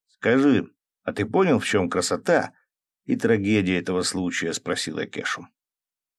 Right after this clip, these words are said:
«Если честно, то не особо», — признался тот. В том, что он как зеркало,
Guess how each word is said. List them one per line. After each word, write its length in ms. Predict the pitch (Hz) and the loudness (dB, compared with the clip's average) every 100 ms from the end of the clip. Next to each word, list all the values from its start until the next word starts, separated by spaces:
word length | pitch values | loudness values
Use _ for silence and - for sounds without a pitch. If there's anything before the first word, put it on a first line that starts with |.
| _ | _
«Если 300 | - 131 127 | 0 0 0
честно, 400 | 117 147 143 90 | 0 0 0 -2
то 100 | 92 | 0
не 120 | 120 | 2
особо», — 380 | 101 - 98 92 | 2 0 0 -2
признался 540 | 85 90 85 87 82 - | -2 -4 -4 -6 -8 -10
тот. 320 | - 80 - _ _ _ _ _ _ _ _ _ _ | -6 -6 -8 _ _ _ _ _ _ _ _ _ _
В 40 | - | 0
том, 160 | 104 | 2
что 260 | 104 - 107 | 2 2 4
он 160 | 120 107 | 4 0
как 340 | - 104 87 | -2 -4 -4
зеркало, 680 | 80 110 127 - 87 69 | -2 2 2 0 -6 -6